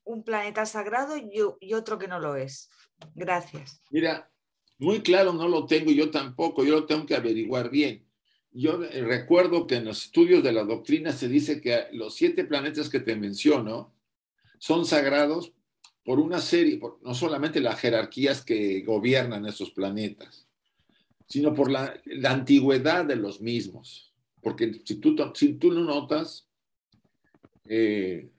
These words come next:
Speaker 2: Mercurio, Venus, Marte, mm, Júpiter y Saturno, por decirlo,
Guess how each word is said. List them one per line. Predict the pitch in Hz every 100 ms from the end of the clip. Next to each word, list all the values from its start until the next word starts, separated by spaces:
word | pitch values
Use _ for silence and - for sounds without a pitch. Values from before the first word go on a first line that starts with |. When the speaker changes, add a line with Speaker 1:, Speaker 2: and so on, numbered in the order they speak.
| 104
Speaker 2:
Mercurio, | 110 101 143 156 151 135 104 95 _
Venus, | 110 117 135 139 117 - - - _ _ _
Marte, | 104 127 135 - 131 135 _ _ _ _ _ _ _ _ _ _ _
mm, | 110 98 98 101 95 92 85 82 - - _
Júpiter | - 151 - 143
y | -
Saturno, | - 147 160 127 123 - - _ _ _ _ _ _ _ -
por | 87 87
decirlo, | - - 110 127 -